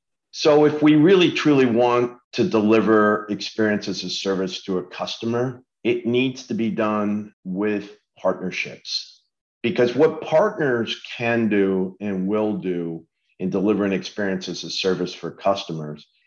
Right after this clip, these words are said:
is do a couple of things. One is they provide the product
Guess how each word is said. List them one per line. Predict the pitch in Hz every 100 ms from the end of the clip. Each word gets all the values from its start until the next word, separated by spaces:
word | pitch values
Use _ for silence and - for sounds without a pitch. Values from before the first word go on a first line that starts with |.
| _
is | 120 120 -
do | 139
a | 127
couple | - 117 107 90
of | -
things. | 78 73 82 104
One | 107 131 160 170 -
is | 113 113 110 107 107 - _ _ _ -
they | 113 120
provide | - 113 85 101 98 98 95 - _ -
the | 101 98 95 90 - -
product | - 127 120 110 -